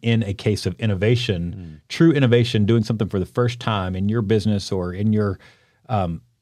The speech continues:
Speaker 1: hobby or, or with your product or whatever. If it's a true innovation, it's the first time that your organization or your team or yourself is, are entering this, this, uh, um, project or this, this new idea, um,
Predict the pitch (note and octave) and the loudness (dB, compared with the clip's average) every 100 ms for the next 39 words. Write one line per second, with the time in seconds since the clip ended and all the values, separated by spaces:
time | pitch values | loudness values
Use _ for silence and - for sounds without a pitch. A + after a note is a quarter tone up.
0 | _ - B2 F#2+ A2 C#3+ F#2 F#2+ F2+ F2+ | _ -4 -2 0 0 0 -2 -4 -4 -6
1 | - - A2 - G#2+ G#2+ G#2+ - A#2 A2+ | -12 -12 -8 -2 -2 0 -4 -2 -2 0
2 | A2 G2+ F2 F2+ G#2+ C#3 F#2 E2 E2+ _ | -2 -4 -4 -4 -2 -4 -4 -8 -12 _
3 | _ _ - - G2 - C#3+ C#3 B2 G#2 | _ _ -8 -4 -4 -2 -2 0 0 0
4 | G#2 G#2+ G#2 F#2+ - - A#2 - A2+ G#2+ | 0 -2 -2 -4 -6 -6 -6 -4 -6 -4
5 | D#2+ - - F#2+ G2 A#2+ A2+ A#2+ A2 G#2 | -6 -10 -20 -16 -2 0 2 0 0 0
6 | G#2 G#2 - G#2 E2+ F#2 A2+ - A#2+ A2+ | 0 -2 -2 -4 -4 -4 -6 -2 0 0
7 | E2+ G2 G#2+ - D3 C#3+ - F#2+ F2 _ | -2 -4 -6 -4 -4 -4 -6 -12 -14 _
8 | _ _ - - G2 F2+ B2 B2+ - A2+ | _ _ -20 -12 -10 -6 -2 -2 0 0
9 | G2+ F#2+ - - A2 F#2+ - G2 E2+ D#2 | 2 -2 -6 -14 -14 -16 -12 -8 -6 -8
10 | - - _ _ _ _ - G#2 E2 D2+ | -12 -20 _ _ _ _ -18 -10 -8 -8
11 | E2 _ _ _ _ - - C3 C3+ A#2 | -12 _ _ _ _ -20 -10 -4 0 2
12 | A2 - F#2 E2 - G#2 F2 A#2+ B2 F2+ | 0 -2 -6 -6 -10 -12 -10 -4 -2 -2
13 | F#2 C#3 D3+ F2 F2 - _ _ _ _ | -4 -4 -4 -4 -8 -12 _ _ _ _
14 | _ _ B2 G#2+ | _ _ -8 -8